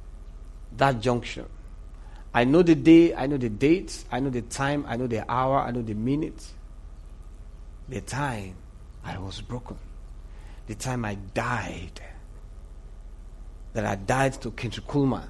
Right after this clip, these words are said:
that it was not just about me again, but about him." He said, "At that point, everything changed."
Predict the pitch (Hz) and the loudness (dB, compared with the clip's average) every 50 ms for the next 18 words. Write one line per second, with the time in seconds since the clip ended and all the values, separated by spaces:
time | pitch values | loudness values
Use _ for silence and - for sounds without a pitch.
0 | - - - - 117 113 117 117 117 113 - 143 160 151 120 - - - 117 110 | -12 -10 -4 -2 0 0 2 0 0 -2 0 0 2 2 2 0 0 0 -2 0
1 | 120 117 120 123 131 147 165 170 156 131 113 123 147 156 170 - - - - - | 2 2 4 4 6 6 8 8 6 4 4 4 4 4 4 2 -2 -6 -10 -14
2 | - - - - - - - - - - - - - - - 98 98 95 90 113 | -16 -16 -16 -16 -16 -16 -16 -16 -16 -16 -16 -16 -14 -10 -8 -8 -8 -6 -4 -2
3 | 113 113 113 120 143 143 123 98 82 - - - - - - - - - - - | -2 -2 0 2 2 2 2 0 -2 -8 -12 -14 -14 -16 -14 -14 -14 -14 -14 -16
4 | - - - - - - - - 107 104 139 143 131 120 120 139 160 170 170 - | -16 -16 -14 -16 -14 -14 -8 -6 -2 2 4 6 8 8 8 8 6 6 4 4
5 | 180 180 160 127 113 - - - - - - - - - - - - - - - | 2 4 4 2 0 -4 -8 -12 -14 -16 -16 -16 -16 -16 -16 -16 -16 -16 -12 -8
6 | - 110 104 110 104 - 104 98 92 - - 95 90 78 73 71 - - | -6 -4 -2 -2 -2 -2 -4 -6 -4 -6 -6 -6 -6 -8 -10 -12 -14 -16